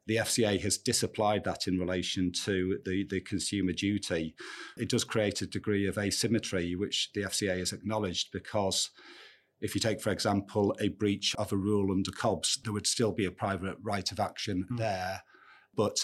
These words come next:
Speaker 1: if the same circumstances also give rise, and they almost inevitably will, I think, uh, g-, give rise to a, a breach of the, of the consumer duty, you will not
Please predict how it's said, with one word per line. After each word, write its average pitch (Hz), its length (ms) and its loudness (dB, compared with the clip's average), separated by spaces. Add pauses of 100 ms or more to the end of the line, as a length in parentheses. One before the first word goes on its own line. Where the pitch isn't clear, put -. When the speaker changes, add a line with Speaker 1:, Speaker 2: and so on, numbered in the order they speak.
Speaker 1:
if - 200 -2
the - 80 -6
same 104 340 4
circumstances 98 1300 0 (100)
also 104 460 2
give 90 240 -2
rise, 95 340 -2
and 98 140 0
they 98 80 0
almost 95 300 -2
inevitably 95 540 -4
will, 110 200 2
I 85 60 0
think, 101 280 -2 (200)
uh, 104 220 -2
g-, - 180 -8
give 92 160 -4
rise 98 280 0
to 98 120 -2
a, 101 260 -2
a - 20 -6
breach 98 300 -2
of 98 80 -4
the, 95 240 -8
of 87 80 -8
the 95 80 -6
consumer 92 500 0
duty, 87 640 -2 (540)
you 101 220 -2
will 98 200 2
not 95 240 2